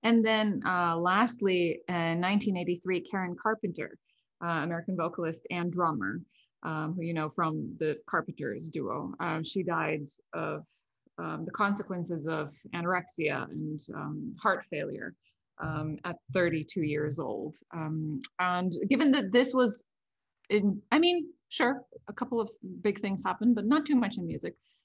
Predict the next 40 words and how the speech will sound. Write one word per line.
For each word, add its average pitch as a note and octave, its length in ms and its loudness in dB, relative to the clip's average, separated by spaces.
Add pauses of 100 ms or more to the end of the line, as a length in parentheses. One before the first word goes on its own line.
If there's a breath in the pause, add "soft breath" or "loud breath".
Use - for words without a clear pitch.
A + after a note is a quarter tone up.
(160 soft breath)
I G3+ 100 4
just G3+ 180 2
did G3+ 140 4
a F#3+ 60 2
little G3 200 2
bit F#3+ 140 0
of E3+ 140 -2
research F#3+ 500 0
about D#3+ 400 0
the D3 240 -4
Carpenters G#3 540 0
'cause E3+ 180 -6
I've D#3+ 100 -4
never E3 300 -4
really D#3 240 -4
looked D#3 300 -8
into D#3 260 -6
them D3 320 -2
that D#3+ 160 -6
much. - 240 -6 (580 soft breath)
And D#3 500 0
I D3+ 80 -2
thought E3 200 -4
it D3+ 60 -2
was D#3+ 180 -4
really F3+ 180 2
interesting. A#3 360 4
I F#3+ 40 4
remember A#3+ 400 6
seeing A#3 360 4
her A#3+ 160 6
drum G3+ 320 4
solos, D#3+ 560 0
but F3 180 -2
I F3 80 2
never E3+ 300 -2
listened D#3 320 -4
to - 80 -12
the D3+ 100 -4
band. G#3 380 0